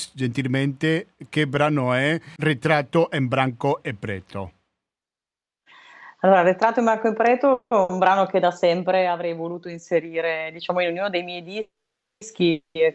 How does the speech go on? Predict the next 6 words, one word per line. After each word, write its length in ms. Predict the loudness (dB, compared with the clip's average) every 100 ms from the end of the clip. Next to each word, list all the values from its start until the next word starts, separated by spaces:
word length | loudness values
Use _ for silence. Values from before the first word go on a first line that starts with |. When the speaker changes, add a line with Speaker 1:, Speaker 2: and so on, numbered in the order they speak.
| _ _ _ _
Speaker 2:
Qualche 960 | 0 0 0 _ _ _ _ -8 -4 -4
anno 340 | -6 _ -14
fa 300 | 0 2 2 0 -2 -2 _ _ _ _ _ -2 -2 -4 _
feci 480 | -6 -6 _ -14 -14 -14
un 100 | -12
disco 720 | -10 -10 _ -20 _ -4 -4